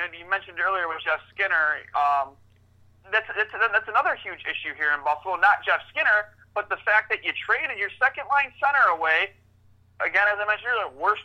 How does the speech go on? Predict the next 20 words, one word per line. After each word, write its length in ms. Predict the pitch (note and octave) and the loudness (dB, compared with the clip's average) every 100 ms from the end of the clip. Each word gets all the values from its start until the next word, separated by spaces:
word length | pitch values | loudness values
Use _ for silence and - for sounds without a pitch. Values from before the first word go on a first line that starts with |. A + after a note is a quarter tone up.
| - | -2
trade 240 | A3 A3+ | -2 0
in 80 | F3+ | -2
N 80 | G3 | 0
H 160 | G#3+ - - | -2 -4 -14
L 80 | F#3+ | -12
history. 480 | C#4+ - D3+ - G3 - _ - - | -12 -12 -10 -10 -10 -18 _ -14 -2
And 140 | F#3 G#3 | 0 0
you 80 | A3 | -2
don't 240 | A3 C#4 - - | 0 -2 -2 -4
bring 240 | B3+ D#4 C#4+ | 2 2 2
in 260 | D#4+ C#4+ B3+ B3 | 2 2 0 -6
a 80 | - | -4
second 320 | C#4+ C#4 B3+ B3 | -2 -2 -4 -6
line 160 | A#3+ A3 | -6 -6
center. 240 | D4 D4 | -4 -2
You 160 | E3 D#3+ | -2 -6
bring 240 | D#3 G#3+ | -4 -4
in 80 | G#3+ E3 | -6 -8
Patrick 460 | G#3 A3 A#3 A3+ - | -2 -2 -2 -8 -2
Berglund 400 | A#3+ G3 E3+ | -2 -2 -8